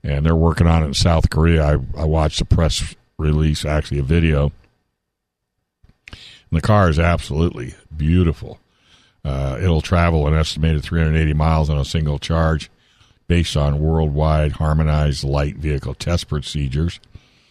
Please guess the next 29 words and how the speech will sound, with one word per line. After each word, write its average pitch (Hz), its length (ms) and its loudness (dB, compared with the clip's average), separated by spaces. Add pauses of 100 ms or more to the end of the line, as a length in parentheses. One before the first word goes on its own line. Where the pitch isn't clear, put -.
(340)
Hyundai 87 320 4
is 78 180 2
releasing 78 800 0
more 90 260 2
details, 73 680 -2 (580)
did 101 220 2
release 82 380 2
more 80 120 2
details 76 440 0
last 76 280 0
week 76 200 -2
about 67 240 -2
the 73 80 -6
Ioniq 73 500 -2
Six, - 420 -4 (560)
but 80 140 2
did 90 220 2
not 85 240 2
confirm 80 420 0
the 76 80 0
battery 76 560 0 (580)
pack 78 320 0
sizes 73 800 0 (160)
with, 71 360 -6 (120)
uh, 55 300 -12
correlating 78 560 2
output 71 460 -4
and 69 140 -2
range. 71 460 0